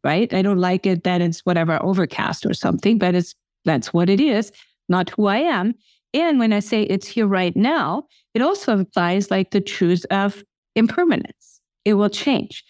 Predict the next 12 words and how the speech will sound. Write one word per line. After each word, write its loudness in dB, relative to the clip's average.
which 0
it 2
doesn't, 0
right? 0
When 4
I'm 4
saying, 2
like, 2
"Oh, -4
I'm 2
anxious -2
again." -4